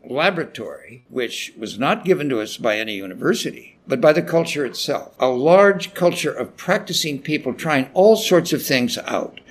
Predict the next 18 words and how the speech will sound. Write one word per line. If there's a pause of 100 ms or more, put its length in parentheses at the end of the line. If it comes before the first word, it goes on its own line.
(460)
So
in
these
practices (340)
that
have
come
to
comprise (160)
the
world
of
somatics, (140)
we're
learning
as
we
go.